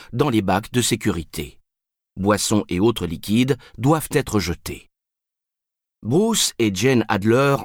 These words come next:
entourent leur fils Eddie, douze ans, en s'approchant du portique de détection. Leur aîné, Jordan, quinze ans, reste derrière en attendant que ses proches le franchissent.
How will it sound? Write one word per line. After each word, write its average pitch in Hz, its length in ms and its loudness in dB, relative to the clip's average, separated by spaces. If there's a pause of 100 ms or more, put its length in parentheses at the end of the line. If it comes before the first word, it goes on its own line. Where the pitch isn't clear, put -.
entourent 113 380 0
leur 98 180 0
fils - 420 -4
Eddie, 90 460 -2 (380)
douze 101 340 0
ans, 80 160 -4 (320)
en 101 140 0
s'approchant 107 440 0
du 101 140 0
portique 107 380 -2
de 95 100 2
détection. 87 560 -4 (920)
Leur 92 260 -2
aîné, 113 400 2 (320)
Jordan, 101 680 0 (160)
quinze 113 320 0
ans, 117 180 -2 (360)
reste 156 340 0
derrière 127 440 0
en 110 140 2
attendant 117 360 0
que 110 140 -2
ses 92 220 -2
proches 85 500 -4
le 104 140 -2
franchissent. - 720 -6